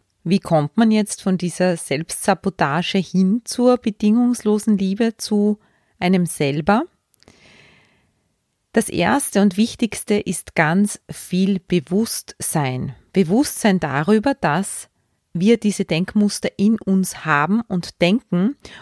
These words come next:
und diesen Gedanken auf die Schliche zu kommen, mit deinem Bewusstsein auf dich zu schauen, in dich hineinzuhören und dir deinen inneren Dialog bewusst zu machen, was eigentlich abläuft in dir,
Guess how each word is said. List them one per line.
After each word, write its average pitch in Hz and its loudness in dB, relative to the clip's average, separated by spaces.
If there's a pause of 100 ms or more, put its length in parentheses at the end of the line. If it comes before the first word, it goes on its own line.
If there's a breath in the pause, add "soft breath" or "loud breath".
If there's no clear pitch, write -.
und - 0
diesen 214 2
Gedanken 196 0
auf 226 0
die 226 -6
Schliche - -2
zu - -6
kommen, 147 -6
mit - -4
deinem 240 2
Bewusstsein 180 -2 (280 soft breath)
auf 196 2
dich - -4
zu 175 -4
schauen, 175 0 (360 loud breath)
in 277 2
dich 269 -2
hineinzuhören 214 0 (240 loud breath)
und 202 2
dir 220 4
deinen 160 4
inneren 196 2
Dialog 170 0
bewusst 147 -6
zu 165 -4
machen, 156 -2 (260 loud breath)
was 180 0
eigentlich 254 0
abläuft 139 -2
in 302 2
dir, 202 0